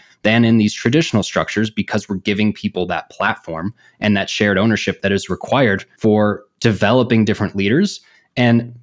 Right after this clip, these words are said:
ultimately getting different outcomes in a dao than you would something like a traditional company where you have the same leaders in the same positions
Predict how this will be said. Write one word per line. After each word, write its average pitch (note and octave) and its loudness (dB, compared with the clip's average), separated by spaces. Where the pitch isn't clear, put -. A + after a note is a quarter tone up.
ultimately B2 2
getting B2 2
different A#2+ 0
outcomes F#2 -2
in G#2 0
a F#2 0
dao A2 0
than A2+ 2
you G2+ 2
would F#2+ 0
something F#2+ -4
like E2+ -6
a - -12
traditional G2 -4
company F2+ -6
where G#2 0
you G2 2
have F#2+ 0
the G#2 0
same A2 2
leaders G2+ 2
in F#2+ -4
the F#2 -4
same G2 -2
positions F#2 -2